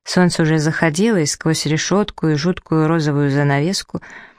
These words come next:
пробился его последний луч, преломившись на той стене, у которой стоят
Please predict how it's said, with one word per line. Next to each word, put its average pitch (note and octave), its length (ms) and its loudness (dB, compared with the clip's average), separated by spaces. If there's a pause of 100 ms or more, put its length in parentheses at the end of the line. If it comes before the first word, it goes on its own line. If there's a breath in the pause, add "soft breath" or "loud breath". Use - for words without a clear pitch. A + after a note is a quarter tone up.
(280 loud breath)
пробился G3+ 480 2
его F#3+ 140 2
последний F3+ 640 2
луч, G3 380 -2
преломившись D3 680 0
на D3 140 0
той C#3+ 180 0
стене, C#3+ 460 0 (320 loud breath)
у - 80 -6
которой E3 360 2
стоят D3+ 460 0